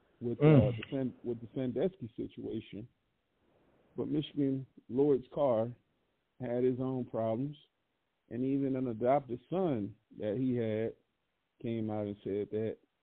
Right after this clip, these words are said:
Speaker 1: you know, he was a victim of what had been going on for years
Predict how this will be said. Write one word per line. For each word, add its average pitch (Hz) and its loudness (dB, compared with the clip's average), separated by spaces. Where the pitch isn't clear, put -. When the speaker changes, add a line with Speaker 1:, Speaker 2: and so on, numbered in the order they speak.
Speaker 1:
you 104 -10
know, 104 -8
he 120 -4
was 113 -6
a 113 -4
victim 110 -6
of 107 -6
what 117 -4
had 110 -2
been 113 -4
going 117 0
on 110 0
for - -6
years 107 2